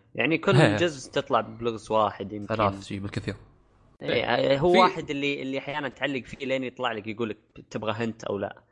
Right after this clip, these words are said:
Speaker 1: الباقيات
Speaker 2: هي، هي.
Speaker 1: كانت أشياء بسيطة يعني.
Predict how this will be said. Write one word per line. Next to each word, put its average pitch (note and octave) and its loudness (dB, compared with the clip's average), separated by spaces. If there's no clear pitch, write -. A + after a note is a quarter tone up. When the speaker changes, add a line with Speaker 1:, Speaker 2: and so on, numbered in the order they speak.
Speaker 1:
الباقيات A#2 4
Speaker 2:
هي، G#2 -4
هي. F#2+ -8
Speaker 1:
كانت A#2+ -4
أشياء A#2 -2
بسيطة G#2 -8
يعني. - -16